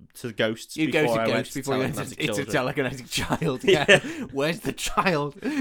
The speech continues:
Speaker 1: Where is she?
Speaker 2: <laughs>
Speaker 1: Well, Trunchbull goes outside and
Speaker 2: Yeah.
Speaker 1: finds a red ribbon attached to the tree
Speaker 2: Oh, shit.
Speaker 1: that fell off Matilda's hair.
Speaker 2: Oh,
Speaker 1: Uh,
Speaker 2: Matilda,
Speaker 1: she,
Speaker 2: you piece of
Speaker 1: she
Speaker 2: shit.
Speaker 1: wears a red ribbon in her hair.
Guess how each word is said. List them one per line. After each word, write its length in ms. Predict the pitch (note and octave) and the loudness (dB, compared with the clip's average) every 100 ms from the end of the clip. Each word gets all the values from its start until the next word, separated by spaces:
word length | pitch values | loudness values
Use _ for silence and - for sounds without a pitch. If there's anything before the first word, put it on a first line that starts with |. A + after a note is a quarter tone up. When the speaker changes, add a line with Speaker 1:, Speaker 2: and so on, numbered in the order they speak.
| F#3+ | 2
Speaker 1:
Where 160 | D#3 | 2
is 160 | D#3+ D3 | 4 2
she? 220 | - D3 - | -4 -12 -10
Speaker 2:
<laughs> 320 | C#4 E4 F#4+ A4+ - - - - - | -6 -2 -2 -4 -2 -2 -2 -8 -4
Speaker 1:
Well, 120 | D3+ | -4
Trunchbull 400 | - F#3+ F#3+ F3+ | -2 -2 0 2
goes 180 | E3+ C#3+ | 2 2
outside 580 | B2+ - D#3+ A#2+ G#2 F#2 | 0 2 2 2 -2 -4
and 80 | B2+ | -4
Speaker 2:
Yeah. 80 | |
Speaker 1:
finds 240 | A#2 A2+ A2+ | -2 -2 -4
a 60 | |
red 260 | G#2+ G#2+ G2+ | -6 -6 -6
ribbon 320 | G2+ G#2+ A2 - - | -8 -8 -12 -14 -16
attached 420 | G2+ - - - | -12 -12 -12 -14
to 80 | F#2 | -14
the 80 | F2+ | -14
tree 320 | - F#2 F#2+ - | -14 -12 -12 -12
Speaker 2:
Oh, 720 | G#2 G2 F#2+ G2+ G#2+ G#2 G#2+ | -10 -10 -10 -8 -8 -8 -10
shit. 400 | - - F2+ - _ | -12 -10 -10 -10 _
Speaker 1:
that 120 | D#2 D#2 | -20 -14
fell 180 | F#2+ | -12
off 120 | E2+ - | -12 -14
Matilda's 360 | - E2 E2+ | -18 -16 -16
hair. 220 | - D#2 F#2+ | -16 -16 -12
Speaker 2:
Oh, 40 | |
Speaker 1:
Uh, 340 | F#2 E2+ E2+ - | -12 -12 -14 -14
Speaker 2:
Matilda, 480 | - - - F#2+ G#2+ | -12 -10 -10 -12 -8
Speaker 1:
she, 220 | E3 - | -8 -10
Speaker 2:
you 200 | - - | -14 -18
piece 340 | - - - | -18 -20 -20
of 80 | - | -20
Speaker 1:
she 180 | - - | -14 -10
Speaker 2:
shit. 80 | D3 | -6
Speaker 1:
wears 220 | C3 G#2+ | -6 -6
a 60 | F#2 | -10
red 160 | F2 - | -14 -18
ribbon 220 | D2 - | -20 -20
in 80 | - | -20
her 60 | |
hair. 280 | - - - | -20 -20 -20